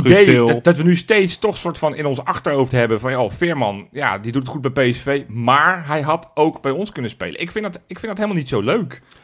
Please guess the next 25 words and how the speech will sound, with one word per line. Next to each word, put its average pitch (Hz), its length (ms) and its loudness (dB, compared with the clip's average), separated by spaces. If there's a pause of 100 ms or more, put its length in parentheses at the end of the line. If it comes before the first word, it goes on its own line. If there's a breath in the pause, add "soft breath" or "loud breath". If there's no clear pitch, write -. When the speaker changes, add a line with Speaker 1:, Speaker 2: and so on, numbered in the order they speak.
(280 soft breath)
Speaker 2:
Nee, 151 260 4
ik, 135 100 -2
en 143 160 -6
Speaker 1:
Dat, 143 100 4
Speaker 2:
ik 127 60 0
Speaker 1:
dat 175 120 6
idee 160 260 8
dat 156 100 2
je 165 80 -8
continu 180 400 0
een 147 80 -2
soort 143 220 -2
van, 139 320 -2
eh, 131 280 0
en 151 80 -8
dat 147 120 -6
zal 139 120 2
met 107 160 0
meer 151 200 0
van 175 100 -2
die 165 100 0
namen 151 300 0
gaan. 113 260 -2
Waar, 104 180 -6
ik, 135 180 -10